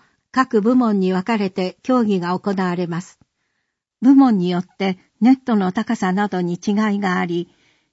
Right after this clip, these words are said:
身体障害、聴覚の部では、審判が大きな動作でサービスの合図を行ったり、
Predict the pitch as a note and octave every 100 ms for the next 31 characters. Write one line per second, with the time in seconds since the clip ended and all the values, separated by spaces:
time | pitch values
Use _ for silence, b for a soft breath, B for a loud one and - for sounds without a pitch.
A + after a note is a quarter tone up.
0 | - - C4+ B3+ B3+ A#3+ - A3 F3 E3
1 | D3+ - _ _ - C4 G#3+ E3 E3 F#3
2 | D#3 _ - G#3+ F3+ F#3+ G#3 G3+ E3+ E3+
3 | _ _ _ _ _ - C4 A#3+ A#3 A3
4 | G#3+ G#3 G#3 _ C4+ C4+ - F#3+ F3+ G3+
5 | A3 G#3 F3 F3+ F3+ b b _ C4+ C4
6 | G#3+ F#3 F#3+ F3+ G3 A#3 G3 F3+ E3+ F#3
7 | G#3 G#3 G3+ - G#3 F3+ F3